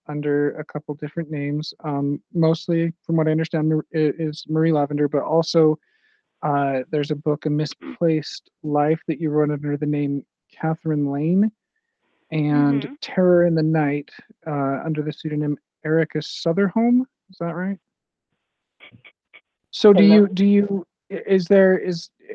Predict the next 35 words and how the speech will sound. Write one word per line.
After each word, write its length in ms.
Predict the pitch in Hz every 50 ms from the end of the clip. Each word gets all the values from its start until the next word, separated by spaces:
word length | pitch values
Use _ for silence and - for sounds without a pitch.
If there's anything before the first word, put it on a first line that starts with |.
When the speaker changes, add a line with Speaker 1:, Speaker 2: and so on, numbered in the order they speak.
| 147 143
Speaker 1:
and 100 | 190 190
you, 140 | 196 196 175
you 140 | - 190 190
said 240 | - - 196 185 180
something 380 | - 202 190 175 185 175 170
before 300 | 160 175 165 - 185 175 165
the 80 | 165
show, 400 | - - - 180 170 170 170 165
you 160 | 160 156 156 156
were, 200 | 156 156 151 151
you're, 220 | 165 160 160 151 151
you're 260 | 143 156 156 151 151 _ _ _ _ _ - 180 165
gonna 180 | 170 156 156 151
try 200 | 151 - 175 160
to 80 | 156 151
move 260 | 156 156 156 151 156
everything 420 | 156 147 151 147 - 160 151 147
under, 320 | 147 147 147 - - 147 - _
under, 440 | - 156 156 151 151 147 143 139 - - 156
uh, 200 | 147 143 143 -
Marie 320 | 160 156 151 151 151 151 147
Lavender. 400 | 147 147 151 147 147 139 147 143
So 180 | - - 160
are 100 | 160 156
you 140 | 156 160 165
gonna 200 | 160 170 160 156
do 260 | 147 151 156 156 156
any 100 | 160 160
more, 480 | 160 156 156 160 160 156 156 156 - - _ 156
um, 340 | 156 156 160 151 151 156 - _ _
books 240 | 170 165 165 - -
under 180 | 165 165 160 160
these 180 | 160 160 156 165
other 160 | 160 165 156
names? 320 | 160 160 170 190 196 -